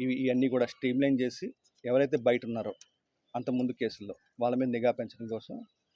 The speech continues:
కూడా పూర్తిగా మేము, ఆ, ముమ్మరంగా ప్రయత్నాలు చేస్తాం. అదేవిధంగా ఈగల్ వచ్చిన తర్వాత ఒక ఇంపాక్ట్ ఆపరేషన్స్, రాష్ట్ర వ్యాప్తంగా మనం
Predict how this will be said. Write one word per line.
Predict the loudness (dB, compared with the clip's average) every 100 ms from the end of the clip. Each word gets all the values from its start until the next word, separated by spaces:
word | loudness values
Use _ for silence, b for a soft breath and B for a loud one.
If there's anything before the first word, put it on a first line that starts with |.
| _ -4
కూడా | -4
పూర్తిగా | 0 -2 0 0
మేము, | 2 0 -6 -8 -12 _ _ -12
ఆ, | -8 -8 -8 -8
ముమ్మరంగా | -2 0 2 0
ప్రయత్నాలు | 0 -4 -4 -6
చేస్తాం. | -8 -8 -12 -14 _ b b b b -2
అదేవిధంగా | 2 2 4 4
ఈగల్ | 4 2 2 2
వచ్చిన | 0 -2 -4
తర్వాత | 0 0 0 -2 -2 -8 _ _ _ _ _ -12
ఒక | 0 0 0 -6 _ -12
ఇంపాక్ట్ | -4 8 8 8
ఆపరేషన్స్, | 4 4 -2 -6 -16 -20 -4
రాష్ట్ర | 0 0 0
వ్యాప్తంగా | 4 4 2 -2
మనం | 0 -2 -6